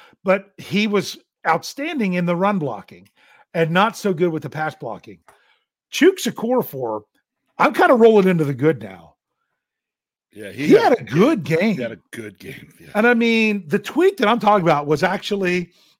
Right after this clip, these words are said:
Speaker 1: on the first touchdown pass. <laughs> I, this is what I t-, put out on Twitter, which kinda blew up a little bit, w-, a video that I put out there. On the first touchdown pass, Chuks Okorafor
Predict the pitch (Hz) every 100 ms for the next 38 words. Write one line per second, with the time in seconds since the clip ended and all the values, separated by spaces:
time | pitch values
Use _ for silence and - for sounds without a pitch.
0 | _ 202 165 165 _ 240 330 - _ -
1 | 226 - 190 131 113 123 107 - - -
2 | _ _ _ - 262 208 320 294 247 226
3 | 214 175 156 185 175 170 139 151 135 113
4 | - 139 - 180 - 196 190 156 165 160
5 | 156 139 135 120 110 117 123 143 170 147
6 | 165 156 135 135 139 117 110 - 113 101
7 | _ - - - 180 170 160 233 277 -
8 | 226 220 - 151 120 117 113 101 95 -
9 | - _ _ _ _ _ _ _ _ _
10 | _ - - _ - 233 - 285 - 214
11 | 196 - 151 143